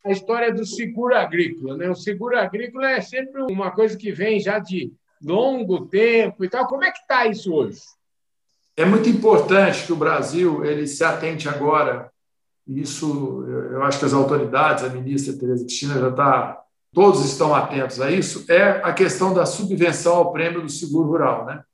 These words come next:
Speaker 1: Uhum.
Speaker 2: Isso importantíssimo. Os Estados Unidos, eles destinam uma, uma quantidade brutal de recursos para poder subsidiar o pagamento do prêmio de seguro rural. O Brasil ainda é muito pequeno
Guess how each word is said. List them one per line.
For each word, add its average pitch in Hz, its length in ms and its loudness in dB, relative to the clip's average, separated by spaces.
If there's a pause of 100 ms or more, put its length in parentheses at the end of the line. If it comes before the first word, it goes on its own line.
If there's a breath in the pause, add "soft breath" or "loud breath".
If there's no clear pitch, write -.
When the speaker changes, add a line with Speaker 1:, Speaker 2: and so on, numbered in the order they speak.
(160)
Speaker 1:
Uhum. 147 340 -14
Speaker 2:
Isso 160 120 -2 (440)
importantíssimo. 170 1000 0
Os 127 100 -6
Estados 151 380 -2
Unidos, 147 380 -4
eles 139 560 -8
destinam 160 600 0
uma, 127 380 -6
uma 127 180 -10
quantidade 147 680 -2
brutal 151 840 0 (400)
de 123 120 -8
recursos 143 680 0
para 147 160 -6
poder 143 800 -4
subsidiar 156 960 2
o 135 60 -6
pagamento 139 480 -2
do 131 100 -6
prêmio 127 220 -4
de 123 60 -6
seguro 143 300 0
rural. 175 320 4
O 180 40 2
Brasil 170 440 4
ainda 156 260 -2
é 147 60 -4
muito 202 320 -2
pequeno 160 560 -4